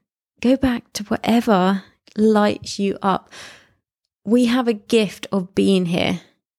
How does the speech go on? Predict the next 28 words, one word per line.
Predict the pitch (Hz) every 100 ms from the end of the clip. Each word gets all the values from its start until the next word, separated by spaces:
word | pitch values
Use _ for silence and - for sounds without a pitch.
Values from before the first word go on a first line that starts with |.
| _
on | 202 185 185
this | 180 -
earth | 170 170 -
together. | 180 - - - - _ - - _
So | - - 190 180 175 _ _ _ _ _ _ _ _ 233
the |
more | 233 220 226 226 233
we | 220 220
can | 214 226
make | 208 180 -
each | 196 196 -
moment | 196 185 180
count, | - 185 175
the | 175
better. | 185 175 - 170 175
So | - 180
to | 180 202
follow | - - - 226 240 240 233
what | 226 208
lights | 214 208 -
you | 202 -
up | 180 170 - - - _ _ _ -
is | 180 170 170 - - _ _ - 185
a |
glorious | 180 185 190 185 175 165 175 -
one | - - 170 160 _
for | - 180
you. | 180 180 175